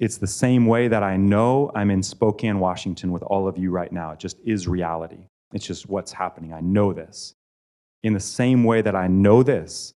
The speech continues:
I now knew, uh, here's when you're leaving your job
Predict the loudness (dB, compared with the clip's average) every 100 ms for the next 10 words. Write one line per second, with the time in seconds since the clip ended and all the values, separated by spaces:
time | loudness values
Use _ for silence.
0 | -6 -2 0 0 2 2 2 2 -2 -8
1 | _ _ _ _ -18 -18 -18 _ _ -2
2 | 2 4 4 4 4 4 4 4 4 2
3 | 0 0 0 -4